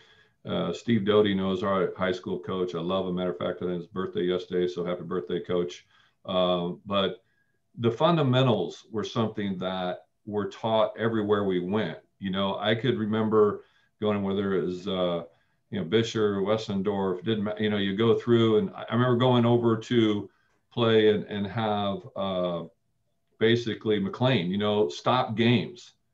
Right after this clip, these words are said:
<laughs> and go, you know, "You didn't do this fundamentally," and get out of the gym. You know, it, it was pretty common in those days to kick players out of the gym, right? Uh, both at our place. I mean, Coach Doty kicked me out a couple times. So,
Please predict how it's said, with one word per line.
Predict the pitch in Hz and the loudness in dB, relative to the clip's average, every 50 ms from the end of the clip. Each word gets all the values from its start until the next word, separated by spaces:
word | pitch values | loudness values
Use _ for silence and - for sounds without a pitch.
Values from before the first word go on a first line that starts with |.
| _ _ _ _ _ - | _ _ _ _ _ -12
<laughs> | 120 - - 160 123 117 117 - _ _ _ - | -8 -2 0 0 0 0 -2 -12 _ _ _ -2
and | 110 113 104 | 0 2 4
go, | 107 107 107 104 104 | 6 6 6 6 6
you | 95 110 | 4 2
know, | 110 | 2
"You | 104 104 113 | 2 2 2
didn't | 104 117 120 117 107 | 4 4 4 4 4
do | 101 117 120 117 | 4 4 4 4
this | 113 107 104 | 4 2 0
fundamentally," | - - 113 107 104 98 98 107 110 110 95 82 71 - - _ _ _ _ _ _ _ _ | 0 0 0 0 2 2 2 2 2 0 0 -4 -6 -10 -14 _ _ _ _ _ _ _ _
and | - 98 92 87 | -10 -8 -4 0
get | 92 117 117 | 2 2 4
out | 117 117 113 | 4 4 4
of | 107 | 4
the | 107 | 2
gym. | 92 101 113 117 104 85 - - _ _ _ _ _ - | 2 2 2 2 2 0 -4 -10 _ _ _ _ _ -8
You | 95 98 | -6 -4
know, | 101 104 104 104 | -2 0 0 0
it, | 104 107 - - - | 0 -2 -4 -6 -6
it | - 120 | -2 0
was | 113 110 110 | 0 0 -2
pretty | - - 147 139 120 117 | 0 0 2 2 2 0
common | - - 120 120 120 123 120 110 | -2 -2 0 0 2 2 2 0
in | 104 98 | 0 0
those | 101 98 95 92 | -2 -4 -6 -4
days | - 101 101 101 98 95 | -2 -2 0 0 0 -2
to | - 92 | -4 -6
kick | - - 113 - - - | -4 -4 -4 -4 -4 -4
players | 107 101 101 101 98 92 | -4 -4 -2 -2 -2 0
out | 98 98 98 | 0 0 0
of | 95 87 | 0 -2
the | 85 | -4
gym, | 82 92 104 107 92 82 85 - - _ | -2 0 0 0 0 -2 -4 -10 -14 _
right? | - 90 90 92 95 95 - - | -6 -4 -2 -2 -2 -4 -6 -8
Uh, | 90 90 92 90 87 87 87 87 - _ _ _ _ _ _ - | -8 -6 -4 -4 -4 -4 -6 -8 -10 _ _ _ _ _ _ -6
both | 101 101 95 95 | -6 -4 -4 -2
at | 92 | 0
our | 98 104 104 | 0 0 0
place. | 104 - 107 104 104 104 107 104 - | 0 0 0 2 2 2 2 0 -4
I | 90 | -4
mean, | 87 92 92 90 90 | -4 -4 -4 -4 -4
Coach | - 101 95 90 - | -4 -6 -6 -6 -4
Doty | 104 101 98 95 90 | -4 -2 -2 -2 -4
kicked | - 107 92 - | -4 -6 -6 -6
me | 98 98 95 | -4 -4 -2
out | 92 87 | -4 -4
a | - | -4
couple | - 107 95 - 87 | -6 -8 -8 -8 -8
times. | - - 90 87 87 85 - - | -6 -4 -4 -4 -4 -6 -6 -6
So, | - 92 92 90 90 | -6 -4 -4 -4 -6